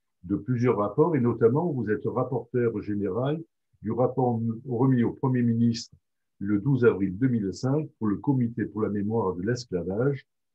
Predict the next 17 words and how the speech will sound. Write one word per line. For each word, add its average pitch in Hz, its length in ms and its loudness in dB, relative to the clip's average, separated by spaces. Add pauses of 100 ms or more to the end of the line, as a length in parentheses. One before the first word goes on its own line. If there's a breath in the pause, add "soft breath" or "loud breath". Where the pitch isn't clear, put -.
(120)
mémoire 120 500 2
de 87 80 -4
la 92 140 -2
traite 143 280 0
négrière, 95 680 -2 (420)
de 110 60 0
l'esclavage 113 840 0 (200)
et 123 80 0
de 117 80 2
leur 104 180 2
abolition. 92 480 -4 (1160)
Vous 90 180 -4
avez 98 240 0
écrit 92 340 -6
récemment 104 560 -6 (360)
Une 110 240 -2
théorie 110 560 2